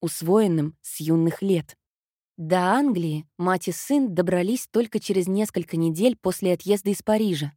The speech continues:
а когда Климан покидал свой дом,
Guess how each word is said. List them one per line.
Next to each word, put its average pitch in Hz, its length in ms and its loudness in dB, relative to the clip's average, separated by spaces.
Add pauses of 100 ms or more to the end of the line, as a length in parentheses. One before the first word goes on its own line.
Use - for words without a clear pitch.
(380)
а 170 120 -6
когда 190 260 2
Климан 233 540 2
покидал 185 400 2
свой 180 300 -2
дом, 262 320 6